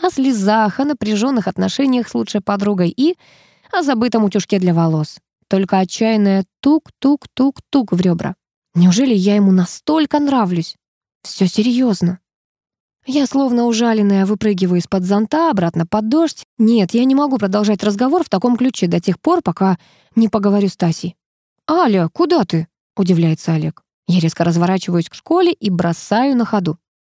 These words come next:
«Извини, телефон в зале забыла». Сердце стучит так громко, что перебивает грохот дождя. «Нет, лучше я вызову такси из школы и проеду пару дворов,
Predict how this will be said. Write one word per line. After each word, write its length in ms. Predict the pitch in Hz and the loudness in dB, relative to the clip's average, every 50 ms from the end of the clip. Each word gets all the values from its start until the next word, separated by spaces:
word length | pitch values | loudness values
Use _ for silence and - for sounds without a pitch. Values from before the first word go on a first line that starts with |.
| - - - - _ _ _ - | -20 -20 -20 -20 _ _ _ -6
«Извини, 380 | - 269 262 302 339 349 311 | -4 -2 0 2 2 2 2
телефон 400 | 214 - 302 330 330 - 381 339 | 2 2 2 0 2 2 0 0
в 40 | 240 | 2
зале 240 | 208 254 247 220 185 | 2 0 2 2 2
забыла». 440 | 185 214 226 226 254 214 165 175 - _ _ _ _ _ _ _ _ _ _ _ _ | 0 0 0 0 0 0 0 -2 -6 _ _ _ _ _ _ _ _ _ _ _ _
Сердце 400 | - - - - 190 175 - - | -20 -8 -2 -2 -2 0 -2 -4
стучит 400 | 165 - 180 165 - 185 165 - | -4 -2 -2 -2 0 0 -2 0
так 260 | - 190 190 214 208 | 0 0 2 2 0
громко, 440 | 208 226 262 262 262 233 202 - 175 | 0 0 0 0 2 0 0 0 -2
что 180 | 165 - - 165 | -4 -4 -4 -2
перебивает 500 | - 165 170 165 180 170 220 226 202 185 | 0 0 2 2 2 2 2 0 0 0
грохот 380 | 185 185 180 170 - 175 170 | 0 0 0 0 -2 -2 -4
дождя. 380 | 170 185 190 190 196 180 170 156 _ _ _ _ _ _ _ _ _ _ _ _ _ _ _ _ _ _ _ _ _ _ _ _ _ _ - | -2 -2 -2 -2 -4 -6 -8 -8 _ _ _ _ _ _ _ _ _ _ _ _ _ _ _ _ _ _ _ _ _ _ _ _ _ _ -2
«Нет, 420 | - 240 262 269 277 254 233 - | 0 2 2 4 2 2 0 0
лучше 280 | 233 247 285 - - 240 | 0 -2 -2 0 0 0
я 140 | 202 202 202 | 2 2 2
вызову 320 | 214 254 214 233 208 214 | 0 0 0 0 -2 0
такси 360 | 196 202 190 180 - - 240 233 | 0 0 -2 -2 -2 -2 0 0
из 60 | 208 | -2
школы 460 | - - - 226 220 254 254 240 196 | -2 -4 -4 -2 0 0 2 2 2
и 80 | 175 165 | 0 0
проеду 460 | - 175 170 170 170 208 202 190 175 | 0 0 0 0 0 0 0 -2 0
пару 220 | - 180 180 180 | 0 0 0 0
дворов, 440 | 175 180 180 190 208 262 302 277 - | 0 0 0 0 0 0 -2 -2 -4